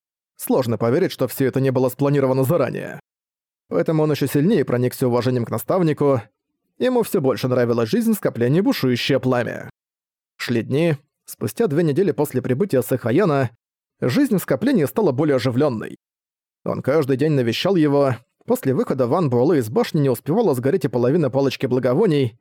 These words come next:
как рядом возникал Сэхаян, который с энтузиазмом вызывал сопроводить его. Красноречие Сэхаяна росло день ото дня. В самом начале его комплименты звучали неестественно и натянуто, но ему удалось быстро спрогрессировать с наглой лести до чего-то более изящного.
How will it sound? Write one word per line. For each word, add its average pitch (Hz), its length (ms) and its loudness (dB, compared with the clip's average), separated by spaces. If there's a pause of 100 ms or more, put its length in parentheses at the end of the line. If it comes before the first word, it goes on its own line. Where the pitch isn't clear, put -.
(140)
как - 180 -4
рядом 156 240 0
возникал 127 400 0
Сэхаян, 127 640 0 (380)
который 208 340 0
с - 80 -4
энтузиазмом 143 540 0
вызывал 131 360 0
сопроводить 131 560 0
его. 85 360 -4 (680)
Красноречие 120 640 -2
Сэхаяна 131 420 0
росло 131 300 0
день 127 140 0
ото 117 160 -2
дня. 131 380 -2 (400)
В - 60 -20
самом 247 300 0
начале 170 340 0
его 156 180 2
комплименты 139 560 0
звучали 127 360 0
неестественно 131 640 0
и 120 40 -2
натянуто, 135 640 0 (580)
но 120 180 0
ему 117 280 2
удалось 208 360 0
быстро 208 320 -2
спрогрессировать 220 720 0
с - 40 -20
наглой 123 300 0
лести 196 300 0
до 185 120 0
чего-то 127 400 -2
более 127 320 2
изящного. 113 640 -4